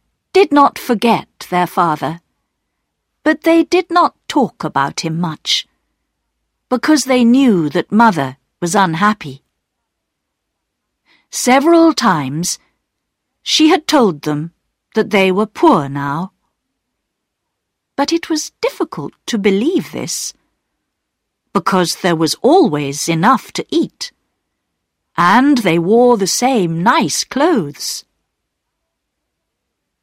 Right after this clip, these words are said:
But then there were three wet days, when the rain came down, and it was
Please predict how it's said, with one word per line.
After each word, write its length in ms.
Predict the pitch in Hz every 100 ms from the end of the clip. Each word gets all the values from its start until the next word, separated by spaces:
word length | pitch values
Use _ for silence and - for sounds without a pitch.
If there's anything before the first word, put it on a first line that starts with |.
| _ _ _
But 200 | 330 320
then 340 | 330 330 349 370 _ _ _ _ _ -
there 200 | 262 285
were 140 | 294
three 640 | 269 - 320 302 254 247 - _ -
wet 480 | 226 - _ - -
days, 640 | 226 185 143 139 - - _ _ _ _ _
when 200 | - 226
the 80 | 220
rain 600 | 214 240 247 208 151 143
came 360 | 143 170 151 147
down, 440 | 160 147 139 143 - _ _ _ _ _ _ _ -
and 160 | 190
it 140 | 202 -
was 160 | 190